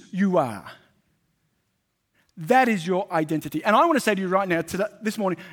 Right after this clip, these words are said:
as a Christian, two thousand and twenty-three, the whole year ahead, understanding this,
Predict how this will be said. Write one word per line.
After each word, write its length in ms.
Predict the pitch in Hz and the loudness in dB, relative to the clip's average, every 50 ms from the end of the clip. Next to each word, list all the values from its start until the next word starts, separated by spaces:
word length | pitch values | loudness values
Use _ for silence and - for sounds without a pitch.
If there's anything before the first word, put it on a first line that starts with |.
| - _ - | -4 _ 2
as 120 | 233 233 | 2 2
a 60 | 262 | 2
Christian, 340 | - 269 262 - - 156 156 | 0 0 -2 -2 -4 -8 -4
two 140 | - 247 262 | 0 2 4
thousand 240 | 277 269 233 233 240 | 4 4 4 4 0
and 80 | 208 | -2
twenty-three, 320 | - 226 226 - - 208 - | -2 -4 -4 -2 -2 -2 0
the 80 | 165 | 2
whole 160 | 185 226 269 247 | 2 2 2 2
year 120 | 240 226 | 2 2
ahead, 200 | 185 190 185 - - - - - - - - - _ - | 2 2 0 0 -4 -10 -20 -20 -20 -20 -20 -16 _ 2
understanding 800 | 247 294 349 370 370 - - - 349 330 330 320 277 240 202 180 | 4 4 4 4 2 0 0 0 2 4 4 6 6 4 4 2
this, 280 | 156 117 113 - - | 0 -4 -6 -8 -8